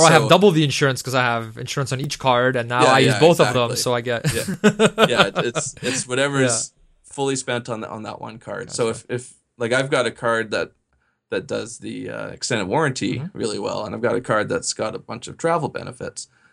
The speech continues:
Speaker 2: So I, I weigh that when I'm making those kind of purchases. <laughs> I
Speaker 1: Oh,
Speaker 2: always
Speaker 1: right.
Speaker 2: use my, my travel card to, to book travel,
Speaker 1: Mm-hmm.
Speaker 2: and I always make my major purchases with the one with the extended warranty. So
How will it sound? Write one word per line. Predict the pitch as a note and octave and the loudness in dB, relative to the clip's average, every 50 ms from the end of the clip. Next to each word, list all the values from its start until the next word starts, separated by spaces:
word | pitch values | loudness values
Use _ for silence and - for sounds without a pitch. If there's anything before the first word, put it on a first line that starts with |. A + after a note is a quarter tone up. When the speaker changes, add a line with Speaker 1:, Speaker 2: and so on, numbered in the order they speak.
| _ _ _ _ | _ _ _ _
Speaker 2:
So | - - B2+ A2+ G#2+ G#2 - - - | -2 0 2 2 2 0 -2 -4 -2
I, | A2 A2+ A2 | -2 -2 0
I | - - A2 | 0 -2 -2
weigh | A2+ A2 A#2+ B2+ C3 | 0 0 2 2 2
that | A#2 A2 G#2+ G#2 F2 - - | 2 2 0 0 -2 -2 -4
when | G#2+ G#2+ | -6 -6
I'm | G#2+ G#2 | -4 -4
making | G#2 G#2 G#2+ - A2+ G2+ | -4 -6 -6 -6 -8 -8
those | F#2+ F2 | -6 -8
kind | - - E2+ - | -8 -8 -10 -12
of | - | -4
purchases. | - D3+ D#3 - - F#2+ - - - - - | -2 -2 -2 -2 -4 -4 -4 0 0 2 2
<laughs> | D3 | 2
I | B2+ B2+ - F#3 C#3 | 2 2 2 2 2
Speaker 1:
Oh, | D3+ | 2
Speaker 2:
always | C3 B2+ B2+ A#2+ | 2 2 2 2
Speaker 1:
right. | A2+ | 0
Speaker 2:
use | B2+ A2+ G#2+ | -2 -2 -4
my, | G#2+ G#2 G2+ G2+ G#2 G2+ | -6 -8 -8 -8 -10 -10
my | - D#2 G2+ | -10 -12 -12
travel | - - C#3 B2+ A2+ G#2 A2 | -6 -2 -2 -2 -2 -2 -4
card | - A2 G2+ F#2+ - - | -6 -4 -4 -4 -6 -8
to, | - G2+ - _ _ | -14 -18 -20 _ _
to | - A#2+ G2 | -12 -12 -12
book | F#2+ - - G#2+ G2+ _ | -10 -10 -12 -12 -12 _
travel, | _ - B2 G2+ G2+ G2+ F#2 G#2+ A2 A#2+ - _ _ _ _ _ | _ -4 -4 -4 -4 -6 -10 -12 -16 -16 -18 _ _ _ _ _
Speaker 1:
Mm-hmm. | D3+ C3 C3+ | -8 -6 -4
Speaker 2:
and | G#2 G#2+ G#2+ | -4 -2 -2
I | G#2 | 0
always | G#2 G#2 G#2 G2+ | 0 -2 -4 -4
make | A2+ G#2 G2 - | -6 -10 -8 -8
my | G#2 | -8
major | G#2 G#2 G2+ G2 F#2 - | -6 -6 -6 -4 -6 -6
purchases | - - B2 A#2+ - G#2 - - G2+ F#2+ G2 G2 - - G2 | -4 -6 -6 -6 -6 -6 -6 -4 -2 -4 -4 -4 -6 -8 -6
with | G2+ A2+ A#2 - | -8 -8 -10 -10
the | - G#2+ | -12 -12
one | G#2+ G2+ G#2 | -12 -12 -12
with | G#2 G2 | -14 -14
the | - F2+ | -12 -12
extended | G#2 - - - D#2 - G2 | -12 -8 -6 -6 -6 -6 -6
warranty. | A2 A2 F#2+ G2+ - - - - - | -6 -4 -4 -6 -8 -12 -16 -10 -6
So | - - A2+ G#2 - - - | -6 -6 -4 -4 -6 -6 -8